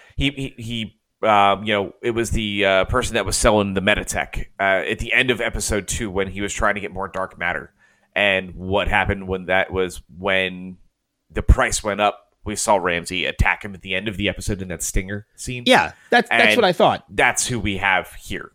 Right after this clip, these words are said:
Speaker 1: It's like we saw him get up, uh, you know, kind of from, like, this slab, and we find out in this episode that basically Ramsey can control him.
Speaker 2: W-, was it, was it just me, or did it seem like almost for a short period of time there,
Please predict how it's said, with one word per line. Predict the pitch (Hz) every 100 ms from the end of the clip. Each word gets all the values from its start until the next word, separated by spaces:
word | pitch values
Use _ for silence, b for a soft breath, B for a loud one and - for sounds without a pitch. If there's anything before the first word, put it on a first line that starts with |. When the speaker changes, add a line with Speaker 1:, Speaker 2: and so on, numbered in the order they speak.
| -
Speaker 1:
It's | 87 -
like | 76 95
we | 113
saw | - 127
him | 107 104
get | 110 -
up, | 101 - - -
uh, | 98 92 92 90
you | 98
know, | 92 92
kind | - 98
of | 90
from, | 95 92
like, | 92 -
this | 90 -
slab, | 98 85 85
and | 90
we | 92
find | - 90 87
out | 87 90 _ _ _ _ _
in | 104
this | 101 98
episode | 107 104 113 113
that | 92 95 -
basically | 82 92 101 98
Ramsey | 85 90 107
can | - 104
control | 135 110 190 131
him. | 98 - _ _ _ _ B B B B B B -
Speaker 2:
W-, | 175 - 196 202
was | 233 220
it, | 247 214 - 143 139 B -
was | 190 202
it | 233 147
just | - 170 -
me, | 262 208 247
or | 190
did | 170
it | 160 -
seem | - 185 190
like | 175 170 165 -
almost | 160 170 170 -
for | 160 143
a |
short | 131 147 147 -
period | 151 135
of | 127
time | 135 139
there, | 143 151 147